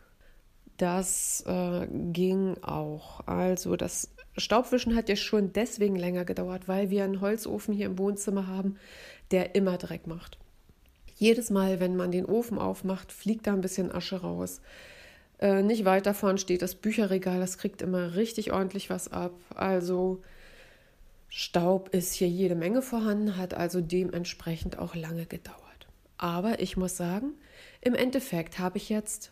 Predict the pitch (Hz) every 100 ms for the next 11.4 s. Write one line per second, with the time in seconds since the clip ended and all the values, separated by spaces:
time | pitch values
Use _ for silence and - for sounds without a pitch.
0 | _ - - 185 185 185 - - - -
1 | 175 175 185 170 170 - - 202 - 269
2 | 262 277 269 240 202 208 202 190 170 185
3 | 185 185 190 190 185 175 170 175 - 202
4 | 214 208 202 202 196 196 196 - - -
5 | - - 185 180 180 180 180 220 220 214
6 | 208 208 - - 196 - 180 185 190 -
7 | - - - - - - 202 190 185 180
8 | 185 185 185 - 165 170 180 175 170 -
9 | - 185 180 - 233 226 - - 202 196
10 | 180 254 - 220 190 170 175 185 180 -
11 | 190 269 -